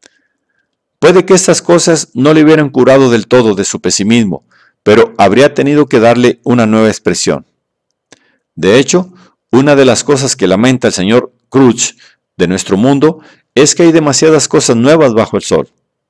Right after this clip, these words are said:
Si tanto la ausencia como la presencia de novedades son igualmente fastidiosas, no parece que ninguna de las dos pueda ser la verdadera causa de la desesperación. Consideremos otra vez el hecho de que los ríos van todos a la mar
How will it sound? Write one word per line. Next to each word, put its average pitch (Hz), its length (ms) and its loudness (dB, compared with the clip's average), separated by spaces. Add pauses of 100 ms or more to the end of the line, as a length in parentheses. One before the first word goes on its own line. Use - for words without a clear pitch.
(640)
Si 87 140 -6
tanto 139 320 0
la 127 80 4
ausencia 139 440 -2
como 98 200 -6
la 92 120 -4
presencia 123 440 -2
de 107 100 -2
novedades 113 480 0
son 120 180 -2
igualmente 120 480 -2
fastidiosas, 123 720 -2 (460)
no 147 160 0
parece 160 380 0
que 131 100 -2
ninguna 135 340 0
de 135 120 2
las 127 140 2
dos 131 360 0
pueda 127 240 0
ser - 260 0 (100)
la 110 120 2
verdadera 110 400 2
causa 113 320 0
de 98 80 0
la 92 140 -2
desesperación. 87 760 -4 (1600)
Consideremos 147 600 2
otra 156 220 2
vez 156 200 2
el 135 120 0
hecho 151 480 0
de 110 140 0
que 117 100 0
los 107 160 0
ríos 131 240 2
van 131 220 -2
todos 123 500 0
a 104 80 0
la 101 80 2
mar 147 360 -2